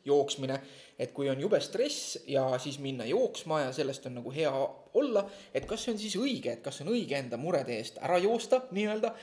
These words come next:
või võib siis sellest välja kasvada hoopis sõltuvus näiteks jooksmisest. Ja siin ma vastaksin, et tegelikult tasub lihtsalt võtta, et kuidas mingisugune asi töötab.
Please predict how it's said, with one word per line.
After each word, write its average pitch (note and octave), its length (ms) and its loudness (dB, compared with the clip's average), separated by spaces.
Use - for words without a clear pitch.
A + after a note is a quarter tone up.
või C#3+ 240 0
võib D3 240 0
siis - 160 -8
sellest C#3+ 320 0
välja C#3 220 0
kasvada B2+ 340 0
hoopis C#3 380 -2
sõltuvus D#3+ 480 -2
näiteks C3 400 -8
jooksmisest. - 640 0
Ja C3+ 160 4
siin D4+ 240 -4
ma E3+ 160 0
vastaksin, D#3 480 -2
et C#3+ 160 -6
tegelikult D#3+ 560 -2
tasub F#3+ 320 -2
lihtsalt C#3 400 -6
võtta, D3 320 -2
et - 80 -16
kuidas E3+ 400 0
mingisugune C#3 640 -4
asi C3+ 160 -6
töötab. B2 400 -6